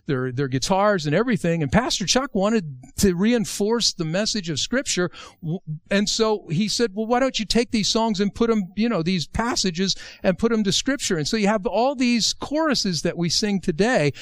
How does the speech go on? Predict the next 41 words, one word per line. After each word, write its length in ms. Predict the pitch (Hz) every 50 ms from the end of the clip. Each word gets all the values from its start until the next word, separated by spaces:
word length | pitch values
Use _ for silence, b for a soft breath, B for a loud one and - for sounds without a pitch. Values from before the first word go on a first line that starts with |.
| B B B
not, 220 | - 208 220 254 240
not 160 | 254 269 269
some 160 | - - 285
of 80 | 277 240
the 60 | 196
modern 320 | 196 226 262 294 311 233
stuff, 240 | - - - 175 143
some 180 | - - 240 269
of 60 | 277
the 40 | 196
stuff 420 | - - - 247 269 262 - - -
that 220 | 196 190 185 151
dates 300 | 208 240 262 - - -
back, 560 | - 220 254 294 277 165 127 147 165 - - - _ _ _ _ _ _ _ _ _ -
that 160 | 156 156 160
I 100 | 190 247
remember 460 | 262 208 170 156 156 160 147 151 143
back, 320 | 127 175 175 165 - -
you 100 | 170 170
know, 160 | 180 160 131 127
in 80 | 123
Custer's 480 | - - 233 254 - - 190 139 120 -
day, 280 | 135 117 123 170 190 B B B B B B
but 280 | - 170 156 156 156 -
no, 280 | 165 185 180 208 156 98
I'm 180 | 107 131 135 -
kidding. 340 | 190 208 165 107 107 123 -
But 280 | - 175 175 165 147
back 280 | 175 214 233 226 - -
in 140 | 233 269 302
the 80 | 294
seventies 560 | - - 208 190 170 160 170 165 185 190 160 160
and 100 | 160 156
the 120 | 151 160
eighties 340 | 202 269 277 254 202 - 185
when 120 | 185 170
I 40 | 156
first 320 | 135 - 208 196 - -
came 240 | - - 233 269 277
to 80 | 262 220
Christ, 500 | - - 151 131 139 175 180 - -